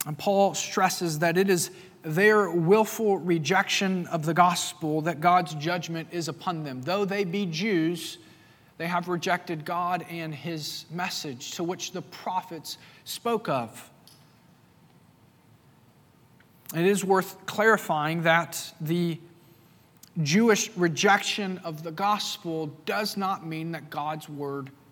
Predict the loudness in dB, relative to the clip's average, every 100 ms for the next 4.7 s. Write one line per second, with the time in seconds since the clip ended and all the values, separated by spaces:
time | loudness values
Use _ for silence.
0 | _ _ _ -4 -4 -2 0 0 0 -2
1 | -14 -20 _ _ _ _ -10 -4 2 2
2 | 0 -6 -2 -2 -4 -6 -6 -6 -4 -4
3 | -4 -2 -4 -4 -6 -6 -6 -10 -8 -8
4 | -6 -8 -8 -6 -2 -2 -2